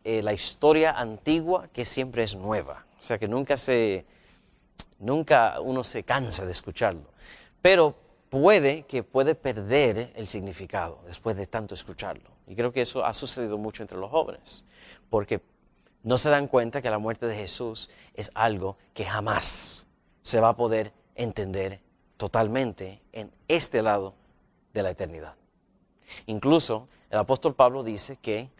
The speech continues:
este concepto de la muerte de Jesús, de la salvación, de la gracia, es un, es, ah, algo que sobrepasa entendimiento. Y lo vamos a ten-, estar estudiando, investigando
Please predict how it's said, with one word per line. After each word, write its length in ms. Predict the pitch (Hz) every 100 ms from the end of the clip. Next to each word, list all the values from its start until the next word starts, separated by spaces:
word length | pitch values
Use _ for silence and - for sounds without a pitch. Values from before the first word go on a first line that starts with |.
| _ _ _ _ _ _ _ _ -
este 200 | 117 135
concepto 440 | 123 107 127 139
de 40 |
la 100 | 110
muerte 220 | 107 113 127
de 120 | 110
Jesús, 320 | 92 - 123
de 80 | 120
la 80 | 98
salvación, 440 | 104 92 87 120
de 80 | 110
la 120 | 90
gracia, 500 | 101 139 - 87 87 -
es 220 | 110 -
un, 220 | 127 135 - _ _ _ _ _ -
es, 400 | 117 123 - - _ _ _ _
ah, 260 | 110 104 104
algo 360 | 104 135 127 110
que 140 | 107
sobrepasa 880 | - 101 92 - - 143 - 104 87 -
entendimiento. 840 | 107 98 90 90 87 85 - - _ _ _ _ _ _ _ _ _ _ _ _ _ _ -
Y 120 | 113
lo 100 | 101
vamos 300 | 101 117 123
a 60 | 120
ten-, 180 | 107 -
estar 320 | 107 98 117
estudiando, 540 | 107 - 101 113 135
investigando 680 | 127 110 - 104 110 123 135